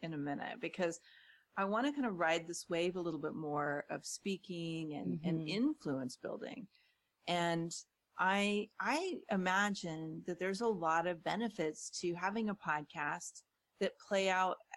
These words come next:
Speaker 1: y-, you know, in building credibility and kind of positioning yourself as the authority in a particular area and really, like, standing out more of as, as, as an influencer.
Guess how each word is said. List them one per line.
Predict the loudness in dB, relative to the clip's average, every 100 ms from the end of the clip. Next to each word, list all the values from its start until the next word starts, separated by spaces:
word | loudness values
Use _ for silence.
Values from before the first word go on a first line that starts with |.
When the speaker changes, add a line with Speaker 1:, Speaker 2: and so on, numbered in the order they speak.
| -10 -6
Speaker 1:
y-, | -2
you | 0
know, | 0
in | 0
building | 2 4 2
credibility | 2 0 0 2 4 4 4 2 0
and | -2 -4
kind | -4 -6
of | -6
positioning | -4 -4 0 0
yourself | -2 -2 -2 -2
as | -2
the | 2 0
authority | 4 6 8 6 6 4
in | 2
a |
particular | -4 -8 -10 -6 -2 -2 0
area | 0 2 2 0 0 -4 -10 -20 -10
and | -6
really, | -2 -2 2 0
like, | 0
standing | -6 0 2 2 4
out | 4 4
more | 4 4
of | 4
as, | 0 -4 -6
as, | -6 -2
as | -2 0
an | -4 -2
influencer. | 0 2 0 0 -2 0 -2 -6 -4 -6